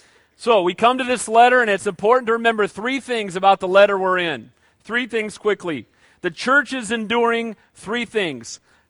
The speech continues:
Crushing outward persecution from the Roman government, Caesar Nero,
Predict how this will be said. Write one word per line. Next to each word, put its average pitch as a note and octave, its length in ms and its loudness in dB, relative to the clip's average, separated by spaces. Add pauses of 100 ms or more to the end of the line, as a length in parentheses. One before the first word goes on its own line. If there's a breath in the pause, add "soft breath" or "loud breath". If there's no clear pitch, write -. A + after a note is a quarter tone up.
Crushing C4 640 -2
outward A#3 440 4
persecution A#3 840 -8
from G#3+ 140 -6
the G3 100 -4
Roman G#3 320 -2
government, G#3 540 0
Caesar G3 340 -10
Nero, G3 480 0